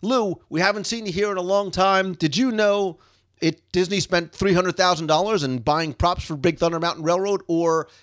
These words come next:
"Did you know this is new?" Or, "Hey," giving you other information, letting you play games in the queue as way, uh, as well. Uh, Reed Thomas Junior says they like the plussing.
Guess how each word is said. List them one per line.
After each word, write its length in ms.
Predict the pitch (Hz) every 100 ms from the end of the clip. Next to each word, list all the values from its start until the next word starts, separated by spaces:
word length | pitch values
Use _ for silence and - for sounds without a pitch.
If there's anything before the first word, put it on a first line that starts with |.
| _
"Did 120 | 143
you 80 | 185
know 220 | 185 185
this 220 | 170 190
is 100 | 185
new?" 180 | 175 196
Or, 120 | 185
"Hey," 320 | 160 233 180 - - _ _ - _ 160
giving 220 | 247 254
you 80 | -
other 180 | 196 214
information, 460 | 196 190 202 190 180
letting 180 | 185
you 80 | 185
play 240 | - 175 165
games 380 | 165 165 156
in 160 | - 147
the 60 | 143
queue 280 | - 156
as 100 | 131
way, 340 | 127 151 147 151 - _ _ _ _ - -
uh, 120 | 147 131
as 160 | 139
well. 340 | 135 165 156 - - - _ 131
Uh, 420 | 127 120 117 113 - 135
Reed 320 | 160 180 214
Thomas 320 | - 190 180 143
Junior 260 | 190 208
says 200 | 175 160
they 160 | 143 139
like 420 | 135 165 180 156
the 80 | 147
plussing. 580 | - 175 170 185 202